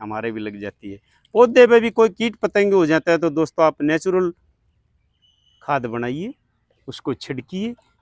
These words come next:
लिक्विड भी बहुत तरह से बनती है, जो भी कड़वे पत्ते के पौधे हैं उनका लिक्विड बनाइए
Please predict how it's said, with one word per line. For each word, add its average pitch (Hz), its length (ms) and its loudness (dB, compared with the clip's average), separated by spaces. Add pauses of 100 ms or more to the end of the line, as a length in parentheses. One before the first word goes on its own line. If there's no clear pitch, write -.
लिक्विड 160 360 -6
भी 185 100 -4
बहुत 147 280 -6
तरह 190 160 -2
से 160 140 -4
बनती 151 320 -4
है, 160 80 0
जो 185 260 -2
भी 269 140 0
कड़वे 196 340 2
पत्ते 180 380 -2
के 165 100 2
पौधे 156 360 -2
हैं 147 80 0
उनका 151 280 -2
लिक्विड 139 400 -4
बनाइए 185 500 0